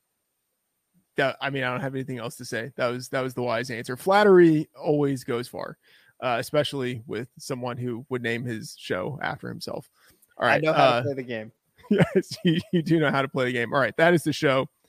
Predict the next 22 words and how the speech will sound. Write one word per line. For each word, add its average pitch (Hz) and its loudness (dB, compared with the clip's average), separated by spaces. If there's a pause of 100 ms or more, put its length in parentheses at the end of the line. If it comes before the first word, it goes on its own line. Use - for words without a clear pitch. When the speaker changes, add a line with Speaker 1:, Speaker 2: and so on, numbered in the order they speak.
(120)
Speaker 1:
You 160 -14
can 165 -8
find 147 0 (220)
all 160 2
of 147 2
my 135 -6
work 131 -6 (420)
at 135 2
F 143 -2
T 143 -4
N. 139 -4
On 143 -8
Friday, 135 0 (320)
I - -2
publish 156 -2
the 147 -6
fantasy 143 -4
football 131 -4
breakdown. 143 -4 (680)
And 131 -10
no 190 -4
promises. 180 -6